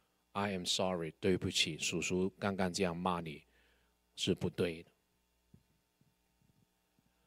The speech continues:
我听到这个见证的时候，我也非常得到激励。为什么呢？因为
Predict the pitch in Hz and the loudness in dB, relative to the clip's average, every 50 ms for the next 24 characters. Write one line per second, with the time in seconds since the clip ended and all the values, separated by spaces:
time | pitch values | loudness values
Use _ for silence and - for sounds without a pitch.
0 | _ _ _ _ - - - _ _ _ _ _ _ _ _ _ _ _ _ _ | _ _ _ _ -20 -20 -20 _ _ _ _ _ _ _ _ _ _ _ _ _
1 | - 151 156 233 269 269 269 254 240 269 202 165 139 220 190 180 180 185 151 117 | 8 12 12 12 12 12 12 12 12 12 10 10 12 10 10 10 8 6 6 6
2 | 101 - - 95 - - 95 - - - - - - - - _ _ _ _ _ | 4 4 2 0 -2 -4 -6 -6 -8 -14 -20 -20 -20 -20 -20 _ _ _ _ _
3 | _ _ _ _ _ _ _ _ - 143 139 139 135 - 196 185 160 127 123 117 | _ _ _ _ _ _ _ _ 2 8 10 10 10 12 10 8 8 8 8 8
4 | 117 123 139 143 - - - - 117 110 127 117 110 110 - - 123 120 113 117 | 8 8 6 2 0 -6 2 4 6 8 10 8 8 6 4 0 0 2 2 2
5 | 110 101 92 131 127 110 - 92 80 82 82 76 76 92 - _ _ _ _ _ | 2 2 2 2 2 2 0 -4 -6 -8 -10 -12 -12 -16 -20 _ _ _ _ _
6 | _ _ - - _ _ _ _ _ - 165 160 160 156 143 131 120 110 - | _ _ -20 -20 _ _ _ _ _ 4 6 8 10 12 12 12 10 8 4